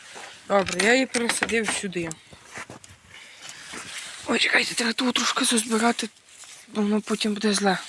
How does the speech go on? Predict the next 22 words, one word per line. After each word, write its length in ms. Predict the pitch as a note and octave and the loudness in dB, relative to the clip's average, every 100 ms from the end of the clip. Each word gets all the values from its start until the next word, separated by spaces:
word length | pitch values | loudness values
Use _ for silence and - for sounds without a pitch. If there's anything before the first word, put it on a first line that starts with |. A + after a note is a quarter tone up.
| - | -12
щоб 200 | - F#3+ | -10 -4
я 60 | F#3 | 0
сі 120 | G#3 | 0
по-, 180 | G#3+ A3 | 0 0
не 120 | A#3+ | 0
послизнув, 500 | G#3+ A#3 A#3+ G#3+ G3+ | 2 0 0 0 0
бо 80 | F3+ | 2
я 80 | F#3+ | 2
раз 160 | G3+ | 2
цього 280 | - G3+ A3 | 0 0 0
послизнув, 580 | G3+ A#3 - B3 G#3 F#3 | 2 2 2 2 2 0
воно 180 | A3+ B3+ | 0 -2
таким 300 | - F#3 D3+ - - - - - F3 | -4 -4 -4 -12 -20 -18 -18 -14 -12
примерзло, 520 | - F#3+ F#3 E3+ - - | -6 -2 0 0 -2 -8
мокре 360 | F#3 D#3+ - F3 | -8 -6 -8 -8
було. 320 | E3+ F3 F#3 - - - | -8 -10 -12 -16 -20 -10
Я 80 | - | -4
отак 260 | F3 F3 - | -2 -2 -4
став 280 | - G3 G3 | 4 4 4
і 40 | |
так, 200 | G3 F#3 | -2 -2
ну, 100 | F3+ | -4